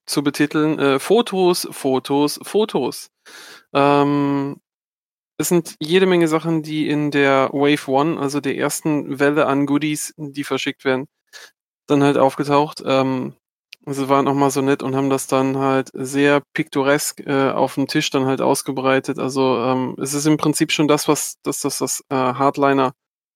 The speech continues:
Herz hochschlagen lässt. Man hat die Pins, man hat die T-Shirts, man hat die Aufnäher, man hat die Würfel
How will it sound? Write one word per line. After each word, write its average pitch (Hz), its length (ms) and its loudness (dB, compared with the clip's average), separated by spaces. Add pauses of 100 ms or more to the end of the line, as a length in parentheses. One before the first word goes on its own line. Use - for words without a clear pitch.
(300)
Herz - 260 -2
hochschlagen 131 540 0
lässt. 131 280 -2
Man 143 220 4
hat 156 320 -2
die 175 100 -4
Pins, 156 580 0
man 147 220 2
hat 143 160 0
die 139 80 -6
T-Shirts, 131 540 -4
man 156 140 0
hat 175 180 0
die 123 100 0
Aufnäher, 165 560 2
man 147 160 0
hat 143 220 -4
die 127 1040 -8
Würfel 147 800 0